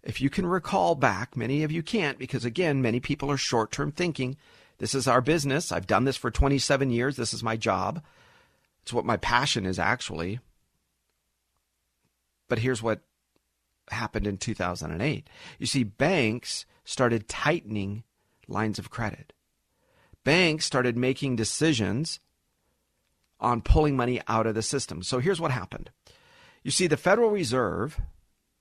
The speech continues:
there's one bank that's called the central bank, and they have twelve smaller banks around the country, different places, Denver, San Francisco, whatever. Okay? Their job is to pull money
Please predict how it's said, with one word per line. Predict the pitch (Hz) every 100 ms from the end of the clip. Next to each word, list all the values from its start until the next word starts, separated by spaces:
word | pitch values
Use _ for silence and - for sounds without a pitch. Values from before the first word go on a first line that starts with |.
| -
there's | 117 104
one | 110 131
bank | 147 120 131 - - _ -
that's | 113 -
called | 117 127
the |
central | 131 131 113 110
bank, | 95 92 107 -
and | 117
they | 117
have | 113 -
twelve | - 110 117
smaller | 147 143 120
banks | 90 92
around | 101 90
the | 92
country, | 131 127 - - _ - -
different | - 117 -
places, | 135 - 82
Denver, | 80 95 107 110
San | - 98
Francisco, | 95 92 104 - 104 95
whatever. | 101 90 - - _ _ _ _ _ _ _ _ _ -
Okay? | - 117 113 147 - - -
Their | 123 135
job | 120 147 196 160 92 117 151 - _ _ _
is | - 117
to | 123
pull | 107 151 143
money | 135 131 120